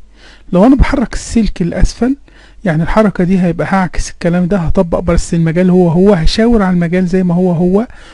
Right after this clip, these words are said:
واخلي الحر-، والف ايديا واخلي الحركة لتحت، هلاقي ان التيار بيتحرك من A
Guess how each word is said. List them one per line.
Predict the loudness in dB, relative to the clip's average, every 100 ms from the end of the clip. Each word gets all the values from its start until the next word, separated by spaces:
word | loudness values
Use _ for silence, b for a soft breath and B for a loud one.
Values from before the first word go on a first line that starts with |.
| B -4
واخلي | 0 2 2
الحر-، | 2 0 0 0
والف | 0 0 -2 -4
ايديا | -2 2 2
واخلي | 2 0 -2 -2
الحركة | -2 -4 -4 -6
لتحت، | -4 -4 -2 -6 -10 b b b b b
هلاقي | -2 2 2
ان | 2
التيار | 0 0 2 4 4
بيتحرك | 2 -2 -2 -2 -2 -2 0
من | 0
A | 0